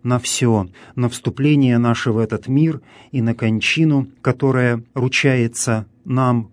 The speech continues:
по неложному обещанию Твоему за надежду на воскресение и нетленную жизнь,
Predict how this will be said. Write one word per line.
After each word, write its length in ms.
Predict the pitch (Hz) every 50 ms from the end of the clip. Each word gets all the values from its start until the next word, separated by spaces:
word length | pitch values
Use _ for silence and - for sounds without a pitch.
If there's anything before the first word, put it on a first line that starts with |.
| _ _
по 240 | 135 135 127 123 - -
неложному 680 | 123 123 127 123 127 127 117 - 120 120 117 120 117
обещанию 680 | 117 107 117 113 - - - 131 120 120 117 117 113 113
Твоему 540 | - 117 120 120 120 120 120 117 117 117 - - - - - - - -
за 200 | 120 98 135 139
надежду 760 | 135 139 135 120 117 131 135 127 113 110 104 113 117 113 107 -
на 140 | - 123 113
воскресение 920 | 110 113 - - - 120 117 - - - 120 117 110 110 107 104 104 107
и 120 | 117 117
нетленную 680 | 113 120 120 120 - 120 117 113 113 113 110 110 110 110
жизнь, 540 | 101 95 117 113 110 98 101 104 98 92